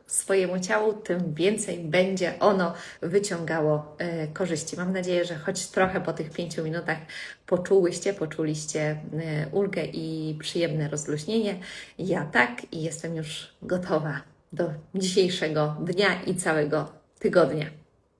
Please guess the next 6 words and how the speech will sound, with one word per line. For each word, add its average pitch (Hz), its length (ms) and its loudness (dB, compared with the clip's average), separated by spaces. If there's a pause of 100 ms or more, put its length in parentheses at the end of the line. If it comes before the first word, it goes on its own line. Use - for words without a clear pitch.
(580)
Serduszka 185 460 6
poleciały. 214 580 6 (400)
Dziękuję 202 420 0
Wam 196 200 -2
bardzo. 190 360 0 (1800)
O, - 340 2